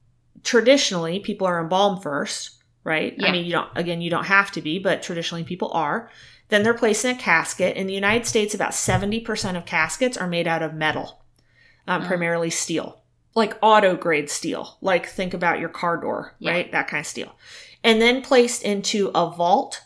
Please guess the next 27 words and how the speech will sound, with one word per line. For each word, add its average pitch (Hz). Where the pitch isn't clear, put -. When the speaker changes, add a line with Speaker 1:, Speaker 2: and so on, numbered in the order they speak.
Speaker 1:
or 196
a 180
grave 180
liner, 160
which 190
is 170
made 175
out 170
of, 165
again, 165
concrete 226
or, 180
excuse -
me, 160
concrete 190
or 180
concrete 180
and 175
metal. 165
So -
that's 240
a 311
lot 240
of 208
layers 180
in 196
between 180